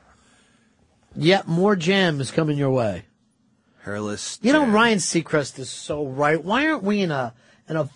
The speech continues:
Speaker 1: fucking ragtop right now, just fucking blasting some Kardashian, getting our fucking K K on?
Speaker 2: Exactly.
Speaker 1: Let's get fucking nuts with it, all right? Summer is fucking coming.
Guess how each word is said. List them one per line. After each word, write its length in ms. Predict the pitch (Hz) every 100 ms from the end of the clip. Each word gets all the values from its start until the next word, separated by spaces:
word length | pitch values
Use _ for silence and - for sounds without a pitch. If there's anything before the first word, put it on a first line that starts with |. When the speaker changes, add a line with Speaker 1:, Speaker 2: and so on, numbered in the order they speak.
| -
Speaker 1:
fucking 300 | 240 208 156
ragtop 800 | 135 151 175 175 - 151 120 135
right 220 | 143 143
now, 220 | 156 147
just 240 | 139 160 - -
fucking 400 | 208 - 190 143
blasting 560 | - - 185 180 180 151
some 220 | 170 151
Kardashian, 880 | 160 123 143 170 160 - 120 92 - - -
getting 240 | - 240 226
our 280 | 214 202 185 _ _ _ _
fucking 380 | 247 247 220 185
K 280 | - 233 233
K 320 | - 180 147
on? 340 | 127 107 85 -
Speaker 2:
Exactly. 720 | 104 104 117 117 - 85 82 - _ _ _ _ _ _ _ _ - - _ _ _ _ _ _ _ - _ _ _ _ _ _ _ _ _ _ _ _ _ _ -
Speaker 1:
Let's 280 | 147 - -
get 160 | 269
fucking 540 | - 269 226 170 147 156
nuts 340 | 202 269 -
with 200 | 160 120
it, 160 | 104 - _
all 100 | 135
right? 220 | 151 214 185
Summer 360 | - 240 269
is 140 | 208 -
fucking 420 | - 185 - 143
coming. 340 | 160 185 151